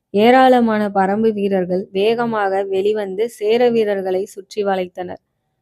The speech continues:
இருபுறமும் பரம்பினர் இருக்க, இடையில் சேர வீரர்கள் திரியில் மாட்டிய தானியம் போல சிக்கிக் கொண்டனர்.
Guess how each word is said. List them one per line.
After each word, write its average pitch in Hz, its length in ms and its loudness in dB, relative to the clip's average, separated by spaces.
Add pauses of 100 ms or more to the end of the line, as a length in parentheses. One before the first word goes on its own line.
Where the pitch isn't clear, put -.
(100)
இருபுறமும் 240 760 6
பரம்பினர் 214 540 2
இருக்க, 208 560 -4 (240)
இடையில் 247 520 8
சேர 226 400 2
வீரர்கள் 202 640 0
திரியில் 240 520 6
மாட்டிய 196 420 0
தானியம் 208 640 0
போல 185 300 -4
சிக்கிக் 196 420 -16
கொண்டனர். 175 500 -10